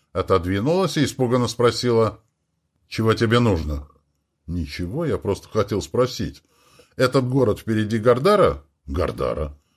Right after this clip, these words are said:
Что это за штука, в которой мы едем?» «Вагон монорельса».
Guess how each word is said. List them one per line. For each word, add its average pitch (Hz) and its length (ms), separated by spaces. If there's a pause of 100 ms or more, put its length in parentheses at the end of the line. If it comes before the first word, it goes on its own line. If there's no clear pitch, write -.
(160)
Что 139 260
это 113 200
за 123 160
штука, 139 320
в - 80
которой 92 380
мы 107 140
едем?» 71 420 (400)
«Вагон 90 400
монорельса». 123 720